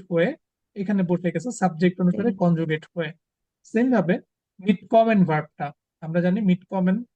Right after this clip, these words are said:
Speaker 1: মানে হচ্ছে সঙ্গে যাওয়া, আরো মিনিং হইতে পারে depending on the situation। So, comes to meet, এই জায়গাতে দেখেন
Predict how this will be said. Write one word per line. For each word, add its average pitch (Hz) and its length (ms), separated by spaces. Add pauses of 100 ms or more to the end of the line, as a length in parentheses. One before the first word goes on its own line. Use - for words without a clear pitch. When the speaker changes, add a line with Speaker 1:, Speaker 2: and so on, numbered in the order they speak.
Speaker 1:
মানে 160 180
হচ্ছে 160 160 (100)
সঙ্গে 170 260
যাওয়া, 160 240 (180)
আরো 240 160
মিনিং 220 280
হইতে 180 240
পারে 175 140
depending 165 460
on 170 120
the 170 160
situation। 180 440 (720)
So, 175 100 (500)
comes 220 280
to 254 40 (180)
meet, 208 220 (540)
এই 185 100
জায়গাতে 160 360
দেখেন 156 260